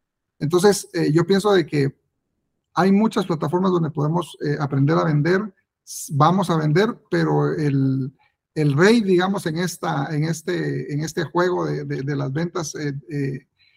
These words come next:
eh, ahorita es Amazon. Y luego Amazon está creciendo tanto con, con la calidad de, de, de, de servicio que le da a sus clientes,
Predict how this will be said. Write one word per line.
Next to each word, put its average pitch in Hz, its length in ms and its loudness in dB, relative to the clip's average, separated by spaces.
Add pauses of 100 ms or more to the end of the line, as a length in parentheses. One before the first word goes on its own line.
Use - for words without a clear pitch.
(240)
eh, 160 180 -2
ahorita 160 340 2
es - 120 -2
Amazon. 147 420 0 (560)
Y 175 140 2
luego 208 320 6
Amazon 185 340 0
está 165 220 -6
creciendo 170 540 -4
tanto 185 400 -4
con, 151 240 -2
con 143 180 -4
la 135 80 -2
calidad 135 480 -2
de, 170 140 -2
de, 143 400 -6
de, 139 500 -6
de 143 140 -4
servicio 160 420 0
que - 80 -6
le 147 80 0
da 147 80 0
a 151 40 0
sus 160 180 -6
clientes, 185 500 -2